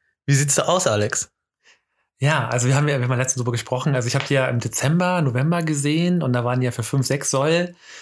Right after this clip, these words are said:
Speaker 2: äh, auf dem Markt. Und dann haben wir letztens gesehen, die waren bei siebzehn Soll.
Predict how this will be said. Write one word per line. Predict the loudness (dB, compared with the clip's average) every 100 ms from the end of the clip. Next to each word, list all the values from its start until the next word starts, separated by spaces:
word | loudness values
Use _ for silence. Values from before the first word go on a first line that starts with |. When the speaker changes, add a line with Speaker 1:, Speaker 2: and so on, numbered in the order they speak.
| -20 -6
Speaker 2:
äh, | -4
auf | -4 -2
dem | 0
Markt. | 0 0 0 -2 -6
Und | -2 0 0 -4 -8 _ _ _
dann | -2
haben | 0
wir | 2
letztens | 0 -2 -4
gesehen, | -2 -2 0
die | 0
waren | -2
bei | -2
siebzehn | -2 -4 -2 0 0
Soll. | 2 2 0 -2